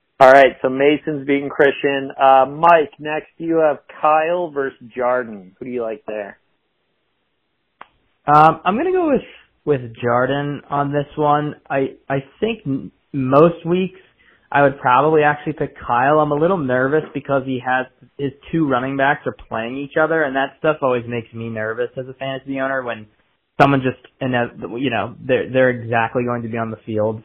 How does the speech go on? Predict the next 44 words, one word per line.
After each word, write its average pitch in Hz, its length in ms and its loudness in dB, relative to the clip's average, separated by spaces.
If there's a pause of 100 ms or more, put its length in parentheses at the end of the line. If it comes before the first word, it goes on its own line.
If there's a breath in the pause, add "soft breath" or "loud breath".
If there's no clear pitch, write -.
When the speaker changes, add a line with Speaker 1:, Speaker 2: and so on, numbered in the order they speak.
Speaker 2:
you 123 160 -6
know, 104 160 -6 (100)
for, 107 220 -12 (100)
for 107 240 -10 (140)
sixty 110 260 -8
minutes 104 320 -2
combined. 101 540 -2 (720)
Um, 104 560 4 (220)
and 113 140 -4
there's 113 200 -4
not 107 360 -2
as 110 160 -6
much, 107 180 -4 (320)
I 117 80 -6
don't, - 160 -6
I 117 80 2
don't 110 80 -2
know. 90 300 -4
It 135 100 -8
just 135 160 -6
makes 147 180 0
me 135 80 0
a 120 60 0
little 110 160 0
bit, 101 240 -4 (420)
little 170 160 6
bit 151 140 4
hesitant 135 540 -4
that 113 100 -6
they 117 120 0
both 117 300 0 (120)
could 110 160 -6
go 107 160 2
off 101 300 -4 (180)
simultaneously. 127 1040 -6
Um, 113 480 0 (480)
and 127 180 -2
then 123 360 0 (480)
who 180 100 4
knows 139 200 8
what's 131 120 -4
gonna 127 160 -2
happen 120 240 0
with 117 120 -8